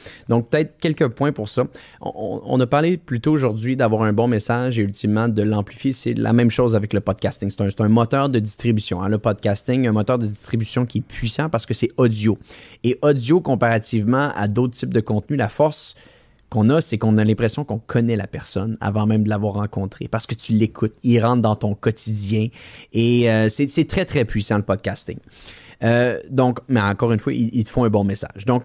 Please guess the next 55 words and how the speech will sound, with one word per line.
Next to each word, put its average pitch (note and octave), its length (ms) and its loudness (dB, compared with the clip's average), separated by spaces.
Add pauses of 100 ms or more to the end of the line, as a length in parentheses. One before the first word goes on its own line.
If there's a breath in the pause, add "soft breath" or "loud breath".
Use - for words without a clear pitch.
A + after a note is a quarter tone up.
(120)
il D3+ 80 -2
y - 20 6
a C#3 40 4
ces E3+ 160 0
trois G3+ 200 0
podcasts-là C3 540 2
qui - 140 -12
sont, A#2 360 2
euh, G2+ 80 4
faits. B2 500 2
Le, G2+ 220 2 (200)
le G#2 160 2
podcast B2 420 -2
Hypercroissance A2+ 520 0
sort G#2 140 2
le G2+ 80 2
lundi, G#2+ 500 0 (340 loud breath)
le A#2 60 2
podcast D#3 420 -4
Commerce B2 300 0
Élite A#2 200 2
sort A2 180 2
le G2+ 100 2
mardi, G#2+ 540 0 (400 loud breath)
le A2 60 -2
podcast B2+ 420 -2
Social B2 300 2
Selling A#2+ 200 0
sort A2 160 0
le G#2 100 2
mercredi A2+ 540 0
et B2+ 120 -2
vendredi. A2 420 -2
Donc, G#2+ 200 -6
il C3 40 4
y - 20 4
a - 20 2
juste C#3+ 200 0
le B2+ 60 4
jeudi A#2 340 0
qui D3 100 0
nous A#2 120 4
en G#2+ 80 4
manque G#2 240 0
un, D#3 80 0
puis - 80 -10
des A#2+ 100 2
fois, C3+ 160 -2
on C3 40 0
essaie A#2 200 0
d'en G#2+ 100 2
mettre G#2 220 0
un A2 60 2
avec G2+ 360 -4
un A2+ 120 -2